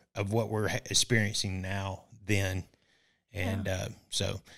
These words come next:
Speaker 1: cherish your time with your family pets, 'cause they are your family members,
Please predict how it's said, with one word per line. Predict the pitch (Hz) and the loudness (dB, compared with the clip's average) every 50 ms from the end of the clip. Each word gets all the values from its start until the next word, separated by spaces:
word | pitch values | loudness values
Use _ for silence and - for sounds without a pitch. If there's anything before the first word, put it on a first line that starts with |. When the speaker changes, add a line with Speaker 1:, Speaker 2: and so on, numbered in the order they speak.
| - - - - _ - | -18 -18 -18 -20 _ -2
Speaker 1:
cherish | - - 143 139 147 156 156 151 151 135 - - - - - - | 4 6 8 10 10 10 10 10 8 8 6 6 4 0 -4 -8
your | - 117 117 110 | -4 -2 -2 0
time | - - 120 113 110 107 104 104 - - - _ _ _ _ - | 0 0 2 2 2 2 0 -2 -4 -8 -16 _ _ _ _ -4
with | - 104 - - | -4 -2 0 2
your | 107 101 95 | 2 2 0
family | - - 113 110 104 104 101 98 | 0 0 0 2 2 2 0 -2
pets, | - - 107 104 101 - | 0 2 2 2 2 2
'cause | - 107 98 | 0 2 4
they | 107 107 | 4 6
are | 123 127 | 6 6
your | 123 107 - | 4 4 2
family | - 110 107 107 107 107 | 2 0 2 2 2 2
members, | 113 113 110 110 110 117 113 - - | 2 2 0 0 0 0 0 -2 -4